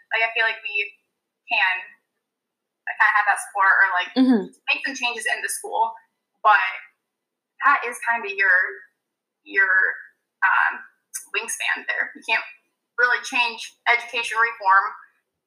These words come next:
Speaker 1: from your classroom.
Speaker 2: Yes,
Speaker 1: So,
Speaker 2: and it's like,
Speaker 1: uh,
Speaker 2: so many of us, again, I totally agree. Like, our professors were amazing. We had such good conversation, such good access to diverse perspectives. Like, a lot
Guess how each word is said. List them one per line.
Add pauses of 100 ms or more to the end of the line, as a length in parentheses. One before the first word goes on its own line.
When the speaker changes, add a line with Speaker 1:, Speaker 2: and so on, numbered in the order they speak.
Speaker 1:
from
your
classroom. (440)
Speaker 2:
Yes,
Speaker 1:
So,
Speaker 2:
and
it's
like,
Speaker 1:
uh,
Speaker 2:
so
many
of
us, (1300)
again,
I
totally
agree.
Like,
our
professors
were
amazing.
We
had
such
good
conversation,
such
good (360)
access
to (200)
diverse
perspectives.
Like,
a
lot